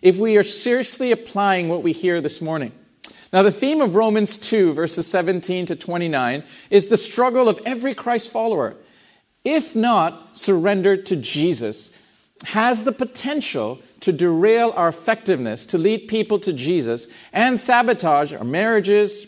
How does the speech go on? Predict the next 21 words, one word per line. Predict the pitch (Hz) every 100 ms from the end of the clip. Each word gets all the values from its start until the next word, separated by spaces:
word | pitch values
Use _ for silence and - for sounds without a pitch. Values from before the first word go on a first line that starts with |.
| -
parenting | - 196 233 214 214
styles, | - 190 190 185 175 - - -
and | 143 151
even | 165 156 147 156 143
our | 139
friendships. | - 131 127 - 113 - - - _ _ -
So | 240
let's | 277 -
begin | 208 208
with | 185 185
prayer | - 156 143
this | 131 - 127
morning. | 113 95 104 _ _ _ _ _ _ _ _ _ _ _ _ -
God, | 175 190
we | 180
just | 175 -
thank | 190 180 180
you | 123 110
for | - 143 139 135 139 -
your | 139 143
word. | 123 113 95